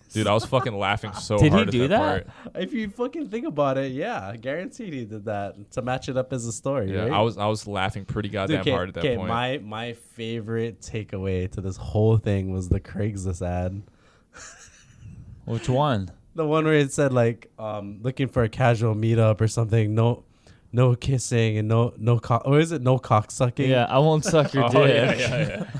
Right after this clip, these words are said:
Speaker 1: yeah. <laughs> Yeah.
Speaker 3: Oh man.
Speaker 1: Dude, it, it's, yeah, it's, it's so weird, like, 'cause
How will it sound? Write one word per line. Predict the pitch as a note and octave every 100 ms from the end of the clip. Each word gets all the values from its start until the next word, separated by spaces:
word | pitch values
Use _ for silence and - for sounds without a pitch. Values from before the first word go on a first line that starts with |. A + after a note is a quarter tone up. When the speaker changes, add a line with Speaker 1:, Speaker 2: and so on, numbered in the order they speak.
| -
Speaker 1:
yeah. | F3+
<laughs> | G#3 _ _ - - - - - _ _ C4 - F4+ - _ _ _ _ _ _ _ _ _ _ _ _
Yeah. | - G2+ F#2 F2 - -
Speaker 3:
Oh | A#2+ A2 G2+
man. | F#2+ G2 F#2 F#2 F#2+ _ _
Speaker 1:
Dude, | C#3 B2+
it, | B2+ C3
it's, | A#2+ A2 - -
yeah, | F#2+ F#2+ E2+
it's, | G2 - - - _ _ _ _ _ _ _ _ _ _ _ _ _ - -
it's | C3 B2
so | - D3+
weird, | A#2 G2+ C#3 A#2 D2+
like, | F2 E2 _ _ _ _ _ _ _ _ _
'cause | D3 B2